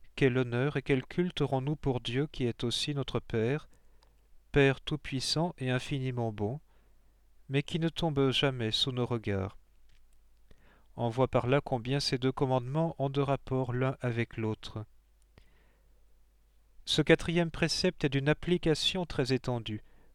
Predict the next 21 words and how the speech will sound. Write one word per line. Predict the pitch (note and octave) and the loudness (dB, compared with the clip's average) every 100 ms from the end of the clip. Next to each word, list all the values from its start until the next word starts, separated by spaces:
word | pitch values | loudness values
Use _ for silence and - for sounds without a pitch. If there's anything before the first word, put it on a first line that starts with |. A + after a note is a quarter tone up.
| - | -12
Outre | D#3 D#3 - - | -4 -4 -2 0
ceux | B2 - - F#3+ - | 0 0 0 -2 -2
qui | C#3 | -6
nous | B2 A#2+ | -4 -2
ont | C3 | 0
donné | A#2 A#2+ B2+ | 0 -2 0
la | A#2+ G#2+ | 0 -2
vie, | - C3 F3 - - - - - - - - | -4 -8 -8 -12 -20 -20 -20 -20 -20 -16 0
il | C#3+ | 6
est | D3+ D#3+ | 6 6
un | C3+ | 2
grand | C3+ D3+ | 2 0
nombre | F3+ F#3+ D#3 | 2 2 2
de | C3+ | 2
personnes | C3+ B2 - - D3+ E3 | 0 0 0 2 2 0
qu'il | - D3 | -4 -2
nous | E3 | -2
fait | - E3+ - | 0 -2 2
un | C#3 | 0
devoir | A#2+ D#3+ C#3+ B2 B2+ | 0 -2 0 2 2
d'honorer, | B2+ D3+ C3+ A#2 G2+ | 2 0 0 -2 -4